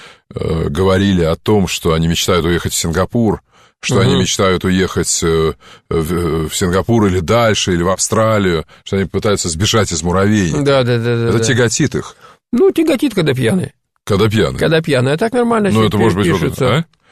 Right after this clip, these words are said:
Speaker 1: На
Speaker 2: Ну,
Speaker 1: утро нет, на утро он опять
Speaker 2: он
Speaker 1: весь
Speaker 2: опять
Speaker 1: вы-,
Speaker 2: идёт,
Speaker 1: всё.
Speaker 2: и, в общем, и без всякого этого сожаления, в общем, и ни-, ничего не происходит. А я вот, у меня был один такой пьяница китайский, Тигуна
Speaker 1: Да.
Speaker 2: мастер,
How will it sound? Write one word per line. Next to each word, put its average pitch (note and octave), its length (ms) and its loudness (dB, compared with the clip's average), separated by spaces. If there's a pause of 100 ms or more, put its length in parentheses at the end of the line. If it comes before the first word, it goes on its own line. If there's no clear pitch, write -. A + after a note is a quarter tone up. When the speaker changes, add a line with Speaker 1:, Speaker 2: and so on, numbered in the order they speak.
(160)
Speaker 1:
На G#2 80 2
Speaker 2:
Ну, C3+ 160 4
Speaker 1:
утро F3 160 2
нет, B2+ 180 -2
на A#2 100 2
утро C#3+ 220 2
он A#2+ 100 2
опять A2 360 0
Speaker 2:
он E3 160 2
Speaker 1:
весь F#3 120 0
Speaker 2:
опять B3 160 4
Speaker 1:
вы-, G#3 240 0
Speaker 2:
идёт, G#3+ 260 0
Speaker 1:
всё. G3+ 80 0
Speaker 2:
и, G3 40 2
в F#3+ 80 0
общем, F3+ 260 -2
и F#3 60 2
без F3+ 180 -2
всякого D#3 380 0
этого C3+ 240 0
сожаления, D3+ 720 0
в C3+ 60 0
общем, C#3 340 -2
и C#3 60 0
ни-, C#3 140 0
ничего C#3+ 340 -2
не C#3+ 80 0
происходит. C3 560 -2
А C#3 40 0
я E3+ 140 2
вот, E3+ 160 0
у E3+ 60 0
меня F3 220 0
был E3 120 0
один E3 220 0
такой E3 180 -2
пьяница G#3+ 340 0
китайский, - 460 -6
Тигуна C3 380 0
Speaker 1:
Да. A2 80 2
Speaker 2:
мастер, G#2+ 360 -4